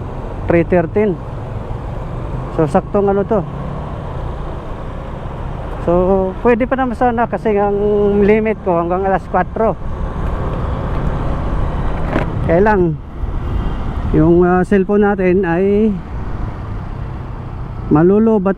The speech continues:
na at wala akong dalang power bank. So, next time, no, papalagyan natin to ng, ah, power, ah, U S B charger, no, yung itong motor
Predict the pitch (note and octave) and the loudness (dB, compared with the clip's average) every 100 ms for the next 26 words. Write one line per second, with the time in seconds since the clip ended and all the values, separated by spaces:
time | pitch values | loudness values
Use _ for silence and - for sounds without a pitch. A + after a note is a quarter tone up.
0 | G3+ F3 E3 F3+ F3 F#3 E3 E3 E3+ D#3+ | 2 4 2 0 0 2 4 4 4 4
1 | D#3+ E3 E3+ E3+ - C#3 D#3 D#3+ B2+ C3 | 4 4 4 2 2 2 4 2 2 2
2 | G3+ G3+ C#3+ - - - - - - - | 2 0 -2 -4 -8 -8 -10 -10 -10 -10
3 | - - - - - - - - - - | -10 -10 -10 -10 -10 -8 -8 -8 -10 -12
4 | - - - - - - - - - - | -10 -10 -8 -8 -8 -8 -8 -8 -8 -8
5 | - - - - D3+ D3+ D#3 E3 A#3 - | -8 -8 -8 -2 2 4 6 6 4 2
6 | G#3 A#3 A3+ B3 - F3 E3 E3 E3 F3 | 2 4 4 2 -2 -2 0 0 0 4
7 | E3+ F3 E3+ D#3+ E3 D#3 E3 D#3+ D#3+ D#3 | 4 4 4 4 2 4 4 4 4 4
8 | D3+ D3+ C3 - - - - - - - | 2 0 -2 -6 -8 -8 -8 -6 -6 -2
9 | - E3+ F3 D3 - - E3+ F3+ F3 F3 | 2 4 4 2 -4 0 4 4 2 0
10 | F3 E3+ E3+ E3 E3 A3 G3+ F3+ G#3+ A3+ | 0 0 0 2 4 4 2 2 4 2
11 | - - - - - - - F#3 F#3 F3 | -2 -14 -12 -10 -8 -8 0 4 4 4
12 | G3+ F#3+ - F3 - - - F#3 G3 F#3+ | 2 0 2 2 0 -2 2 4 4 4
13 | F3+ F#3 F#3 G3+ F3+ | 4 4 4 2 2